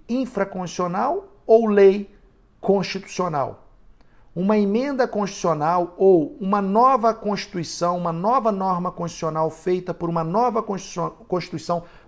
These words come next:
poderia alterar direitos adquiridos, é, o Supremo Tribunal Federal, ele vai nesse sentido, ou seja, de que esta determinação que está no artigo quinto trinta e seis,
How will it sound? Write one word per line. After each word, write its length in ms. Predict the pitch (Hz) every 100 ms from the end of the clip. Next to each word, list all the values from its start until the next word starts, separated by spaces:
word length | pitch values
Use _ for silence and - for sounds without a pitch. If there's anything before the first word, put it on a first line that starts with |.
| -
poderia 800 | 233 220 202 175 233 254 175 -
alterar 720 | 180 190 190 170 170 185 170 - - - _ 135
direitos 380 | 180 180 175
adquiridos, 760 | 165 147 - 180 226 - - - _ _ _ _ _ - _ _ _
é, 280 | 139 139 139 240
o 80 |
Supremo 480 | 208 233 196 214 220
Tribunal 380 | 190 160 151 151
Federal, 520 | 156 147 143 185 190
ele 200 | 170 202
vai 440 | 185 160 151 175 196 - -
nesse 380 | 160 185 196 196
sentido, 640 | - 202 - 190 156 110 - _ -
ou 140 | - 175
seja, 440 | - 175 156 190 - - - -
de 160 | 147
que 420 | 170 - 180 - - - _ -
esta 440 | 226 240 233 196
determinação 840 | 175 170 160 160 147 120 - 180 170
que 60 |
está 200 | - 160
no 100 | 156
artigo 400 | 147 - - 143
quinto 300 | - 165 160
trinta 360 | - 156 147 143
e 80 | 120
seis, 520 | - 165 190 -